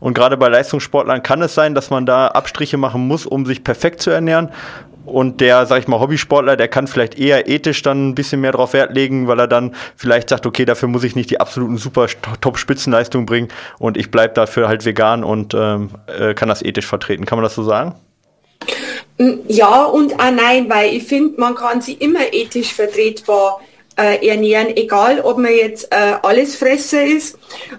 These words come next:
Speaker 2: oder,
Speaker 1: O-, okay,
Speaker 2: oder vegan.
Speaker 1: ja.
Speaker 2: Grad zum Beispiel, äh, wenn du, wenn wir das, das Thema vegan ansprechen. Ähm, ja, f-, ein großer, großer Bestandteil von der veganen Ernährung ist ja doch bei sehr vielen Athleten dann,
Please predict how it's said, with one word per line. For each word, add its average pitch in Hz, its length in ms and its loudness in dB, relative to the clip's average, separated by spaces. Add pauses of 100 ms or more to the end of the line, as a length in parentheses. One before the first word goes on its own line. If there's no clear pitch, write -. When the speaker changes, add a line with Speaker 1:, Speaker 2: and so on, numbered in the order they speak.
(120)
Speaker 2:
oder, 247 540 2
Speaker 1:
O-, - 60 4
okay, 233 200 2
Speaker 2:
oder 220 80 -4
vegan. 214 220 -2
Speaker 1:
ja. - 120 0 (520)
Speaker 2:
Grad 247 280 2
zum 277 120 -2
Beispiel, 254 560 -2
äh, 240 300 0
wenn 247 220 2
du, 262 260 2
wenn 233 140 0
wir 254 80 2
das, 247 360 -4
das 247 180 -2
Thema 247 340 2
vegan 226 420 0
ansprechen. 202 800 -2 (600)
Ähm, 233 460 2 (720)
ja, 254 480 2
f-, - 220 -10 (160)
ein 240 180 -2
großer, 269 640 4
großer 269 240 2
Bestandteil 254 640 2
von 254 200 2
der 240 380 0
veganen 226 520 0
Ernährung 226 540 2
ist 254 160 -2
ja 240 120 0
doch 247 260 0
bei 220 180 -2
sehr 220 260 0
vielen 269 360 0
Athleten 247 520 -2
dann, 247 340 0